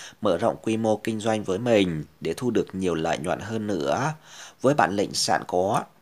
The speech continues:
và tiềm lực kinh tế hiện tại, không có thể nào là bạn không thực hiện được điều đó. Lợi nhuận thu về không hề nhỏ với bạn tuổi Thân, giúp cho bạn có thể yên tâm về tiền bạc. Tuy nhiên,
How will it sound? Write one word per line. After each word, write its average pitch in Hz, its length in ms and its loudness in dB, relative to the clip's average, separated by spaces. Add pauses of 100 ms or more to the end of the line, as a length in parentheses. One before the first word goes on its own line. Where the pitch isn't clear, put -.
và 104 100 4
tiềm 95 240 0
lực 87 280 -6
kinh 113 120 -4
tế 98 160 0
hiện 123 240 0 (100)
tại, 85 380 0 (260)
không 117 240 2
có 131 180 0
thể 113 120 -2
nào 92 480 2 (120)
là 95 140 -2
bạn 85 180 -2
không 113 240 -4
thực - 160 -6
hiện 90 240 -4
được 87 220 -4
điều 87 200 -4
đó. 78 480 0 (1200)
Lợi 120 240 8
nhuận 104 220 2
thu 127 160 -2
về 101 420 4 (120)
không 123 220 2
hề 120 160 0
nhỏ 85 240 -2
với 117 160 -2
bạn 120 160 2
tuổi 85 120 -2
Thân, 117 440 0 (280)
giúp - 200 2
cho 139 100 0
bạn 104 180 -2
có - 120 -4
thể - 200 -4
yên 113 200 0
tâm 104 280 -2
về 92 140 0
tiền 82 300 -4
bạc. 85 280 0 (380)
Tuy 123 140 2
nhiên, 117 400 4